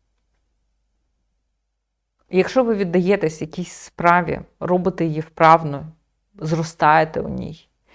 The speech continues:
і вам вона здається малозначущою, але ви постійно її робите, ви нею займаєтеся професійно, зростаєте, вкладаєте туди руки або мозок, чорна це справа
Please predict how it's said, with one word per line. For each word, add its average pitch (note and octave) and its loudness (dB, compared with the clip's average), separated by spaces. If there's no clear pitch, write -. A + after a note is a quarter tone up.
і F#3 2
вам G#3 4
вона F3+ 0
здається E3+ -2
малозначущою, D#3+ -2
але D#3 4
ви E3+ 0
постійно D#3+ -8
її C#3+ -6
робите, C#3+ -4
ви C#3+ -6
нею C#3+ -4
займаєтеся D#3 -4
професійно, E3+ -8
зростаєте, D3+ 0
вкладаєте E3+ 4
туди - -12
руки A#3 4
або E3 4
мозок, A#3+ 2
чорна C4+ 6
це F#3 -10
справа E3+ -2